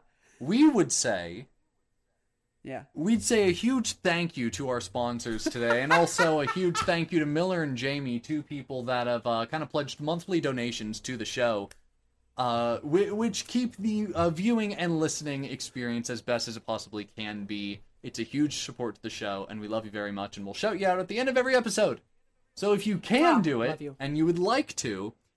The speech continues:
Speaker 1: then what you can do is go ahead to anchor dot F M, that is A N C H O R dot F M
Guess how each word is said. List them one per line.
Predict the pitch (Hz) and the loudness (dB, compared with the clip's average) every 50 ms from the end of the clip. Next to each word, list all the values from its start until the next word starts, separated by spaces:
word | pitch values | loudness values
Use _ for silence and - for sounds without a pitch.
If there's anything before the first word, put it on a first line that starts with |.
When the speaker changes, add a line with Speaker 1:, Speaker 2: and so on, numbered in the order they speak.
| _ - | _ -2
Speaker 1:
then | - 175 185 | 0 2 2
what | 202 240 262 | 4 2 2
you | 247 240 | 2 0
can | 233 226 | 0 2
do | 190 185 190 | 2 2 2
is | 185 156 | 0 0
go | - 156 175 196 | 2 2 2 4
ahead | 185 156 170 165 165 160 165 - _ | 4 2 2 0 -2 -2 -6 -12 _
to | - - 123 113 113 - - | -8 -4 -4 -4 -4 -4 -4
anchor | 143 180 190 185 - 196 185 | -4 -2 -2 -2 -2 -4 -2
dot | 151 143 123 117 107 - | 0 0 0 0 -2 -2
F | - 147 165 165 _ - | -4 -4 -4 -4 _ -10
M, | 135 131 135 131 147 160 | -8 -6 -6 -6 -6 -6
that | 156 120 101 | -6 -6 -6
is | 98 - - - | -8 -10 -8 -6
A | 185 220 180 143 | -4 -2 -2 -2
N | 120 110 110 | -2 -4 -4
C | - - - 160 | -6 -4 -4 -4
H | 143 135 127 - | -4 -4 -6 -6
O | 151 139 139 | -6 -6 -6
R | 135 135 | -6 -8
dot | 139 131 202 202 190 185 - - | -4 0 2 2 2 2 -2 -4
F | - 226 254 - - - | -2 -2 -2 -2 -2 -6
M | 113 104 95 190 196 | -6 -6 -6 -6 -10